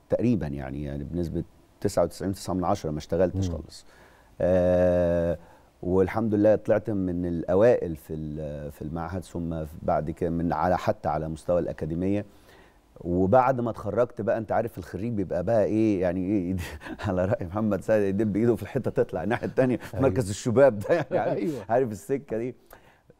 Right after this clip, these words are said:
Speaker 1: آه، للأسف ما كانش فيه، آه، أي تفصيلة ينفع الواحد بقى ي-،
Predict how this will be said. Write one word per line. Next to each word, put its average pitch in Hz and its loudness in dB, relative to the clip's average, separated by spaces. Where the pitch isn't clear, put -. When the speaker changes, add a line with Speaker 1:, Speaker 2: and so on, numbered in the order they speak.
Speaker 1:
آه، 98 2
للأسف 107 0
ما 92 -4
كانش 98 -6
فيه، 87 -6
آه، 67 -8
أي 87 0
تفصيلة 101 0
ينفع 95 -2
الواحد 85 -2
بقى 85 -2
ي-، 80 -6